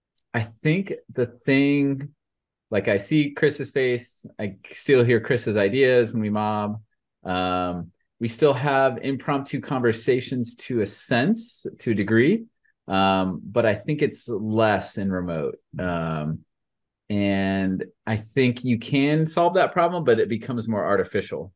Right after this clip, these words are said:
Um, where when you're in person, the impromptu conversations happen more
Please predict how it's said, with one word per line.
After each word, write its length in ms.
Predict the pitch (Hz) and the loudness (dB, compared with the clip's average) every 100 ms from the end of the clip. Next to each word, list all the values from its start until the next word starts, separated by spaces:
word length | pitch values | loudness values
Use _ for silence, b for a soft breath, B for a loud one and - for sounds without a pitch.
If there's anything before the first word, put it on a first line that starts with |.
| - - | -20 -8
Um, 460 | 92 87 85 82 b b b _ | -4 -2 -2 -6 b b b _
where 140 | 107 107 | 2 4
when 140 | 107 | 6
you're 180 | 107 104 | 4 2
in 80 | 98 | 2
person, 460 | 170 160 - 120 | 2 4 2 2
the 100 | 110 | 4
impromptu 540 | 110 104 113 98 98 101 | 2 0 -2 -2 -6 -8
conversations 720 | 101 92 90 98 90 87 82 | -4 -2 0 -2 -4 -6 -6
happen 300 | 92 87 85 | -6 -6 -6
more 320 | 80 76 | -4 -6